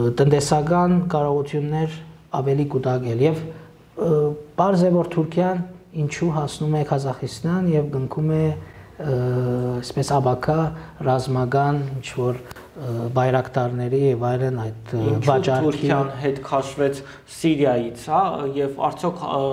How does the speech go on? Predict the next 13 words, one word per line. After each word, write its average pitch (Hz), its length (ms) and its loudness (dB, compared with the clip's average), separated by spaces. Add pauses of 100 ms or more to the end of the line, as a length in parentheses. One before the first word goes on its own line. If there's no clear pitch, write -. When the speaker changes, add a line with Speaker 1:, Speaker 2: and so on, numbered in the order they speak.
(160)
Speaker 2:
համաձայնության 139 920 -2
եկան 127 340 -8
Ռուսաստանն - 640 -10
ու - 120 -10
Թուրքիան 131 400 -8 (340)
Սիրիայի 123 420 0
հարցում։ - 420 -10 (220)
Speaker 1:
Ը, - 400 0 (240)
ես 214 260 4 (220)
վերադառնամ 196 640 4 (200)
ձեր 185 180 2 (280)
հարցին 160 480 0
Ռուսիայի 143 520 -2